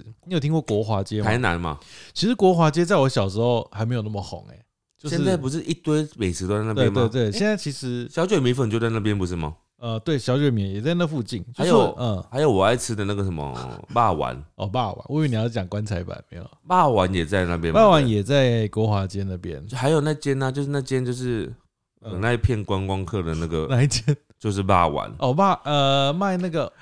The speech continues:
Speaker 1: 藕桂，
Speaker 2: 藕桂，
Speaker 1: 藕桂。
Speaker 2: 他很过分欸，他真的很过，想到就要再讲一次。
Speaker 1: <laughs>
Speaker 2: 他藕桂呢，
Speaker 1: 嗯哼。
Speaker 2: 他就是有分大的跟小的，然后你要外带的话，他只会给你大的，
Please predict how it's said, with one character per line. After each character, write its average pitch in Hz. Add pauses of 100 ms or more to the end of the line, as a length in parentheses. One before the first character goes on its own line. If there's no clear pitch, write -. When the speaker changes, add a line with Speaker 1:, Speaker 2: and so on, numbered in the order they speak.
(140)
Speaker 1:
藕 127
桂， 214
Speaker 2:
藕 185
桂， 123
Speaker 1:
藕 127
桂。 -
Speaker 2:
他 226
很 147
过 196
分 190
欸， 107
他 135
真 220
的 214
很 123
过， 175
想 127
到 156
就 160
要 165
再 165
讲 95
一 92
次。 107 (160)
Speaker 1:
<laughs> -
Speaker 2:
他 190
藕 110
桂 160
呢， 113
Speaker 1:
嗯 123
哼。 -
Speaker 2:
他 175
就 175
是 180
有 98
分 135
大 139
的 101
跟 110
小 -
的， - (320)
然 123
后 165 (160)
你 104
要 131
外 147
带 123
的 95
话， 95
他 165
只 104
会 135
给 113
你 92
大 92
的， 78